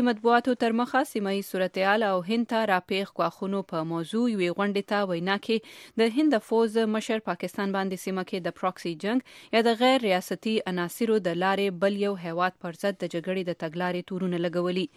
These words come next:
جنرال بپن راوت ویلي پاکستان اوس هم د جنګیالي،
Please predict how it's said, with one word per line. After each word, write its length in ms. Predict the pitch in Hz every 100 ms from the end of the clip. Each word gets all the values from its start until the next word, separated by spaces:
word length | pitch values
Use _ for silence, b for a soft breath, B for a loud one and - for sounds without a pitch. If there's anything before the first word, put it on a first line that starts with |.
| b b b -
جنرال 240 | 269 285 269
بپن 260 | 277 294 285
راوت 280 | 277 277 277 277
ویلي 260 | 285 349 -
پاکستان 500 | 214 208 - 214 208
اوس 160 | 214 -
هم 80 | 220 196
د 100 | 180
جنګیالي، 420 | 180 180 180 180